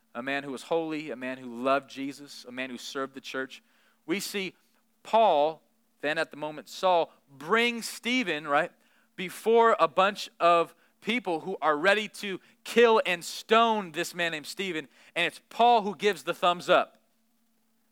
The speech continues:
Like, "Put his death on my tab." And we see the first ever deacon of the church stoned to death, killed in his own blood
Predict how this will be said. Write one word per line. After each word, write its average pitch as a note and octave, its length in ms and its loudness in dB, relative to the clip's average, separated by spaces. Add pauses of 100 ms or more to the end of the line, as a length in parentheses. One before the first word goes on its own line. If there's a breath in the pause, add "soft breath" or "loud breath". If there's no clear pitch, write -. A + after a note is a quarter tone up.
(180)
Like, D3 200 0 (220)
"Put C4 300 2
his G#3 320 0
death G3+ 380 4
on D#3 160 0
my E3 260 4
tab." A2 480 0 (1500)
And F3+ 80 -10
we F#3+ 60 -4
see A3 100 -4
the F3 100 4
first - 420 2
ever A3 260 -2
deacon G3 360 -6
of F#3 60 -12
the F3 80 -6
church C#3+ 540 -6 (260)
stoned G3 480 -6
to F3+ 40 -6
death, A2+ 400 -4 (380)
killed C3+ 580 0 (100)
in C#3+ 120 -14
his C3 240 -10
own E3+ 300 -12
blood A2+ 440 -4